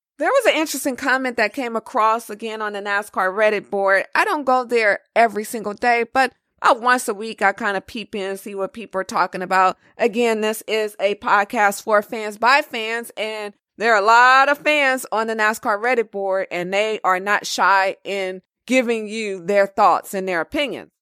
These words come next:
I kinda chime in and see what people are talking about from time to time. And this particular comment, I'm gonna read it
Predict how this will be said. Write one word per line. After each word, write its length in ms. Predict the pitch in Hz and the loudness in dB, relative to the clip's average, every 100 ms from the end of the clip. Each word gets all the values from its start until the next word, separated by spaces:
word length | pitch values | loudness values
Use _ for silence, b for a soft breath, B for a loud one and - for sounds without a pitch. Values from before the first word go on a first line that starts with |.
| _ _ - | _ _ -2
I 360 | - 208 269 277 - | 2 4 2 0 -2
kinda 240 | 247 240 | -2 -2
chime 420 | - 240 226 240 | -4 -2 -2 -4
in 200 | 240 269 | -6 -6
and 220 | 254 254 | -8 -12
see 240 | 247 226 233 | -12 -10 -6
what 140 | 269 | -4
people 220 | 294 277 285 | -4 -2 -2
are 60 | |
talking 320 | 302 330 440 | 0 -2 -2
about 280 | 254 214 196 | -2 2 2
from 140 | 202 202 | 0 -4
time 240 | 220 190 | 0 0
to 80 | 185 | -4
time. 380 | 214 175 151 - _ _ - | -6 -4 -6 -8 _ _ 0
And 380 | 226 220 208 | 2 0 0
this 280 | 220 320 370 | 2 2 0
particular 440 | 427 - 302 247 220 | -6 -4 -2 -2 -4
comment, 720 | - 208 196 196 196 226 254 _ _ | -4 0 0 0 -6 -8 -10 _ _
I'm 200 | - 202 208 | -2 -2 0
gonna 240 | 196 185 | 0 0
read 360 | 185 202 202 214 | -2 -2 0 0
it 200 | 233 | 0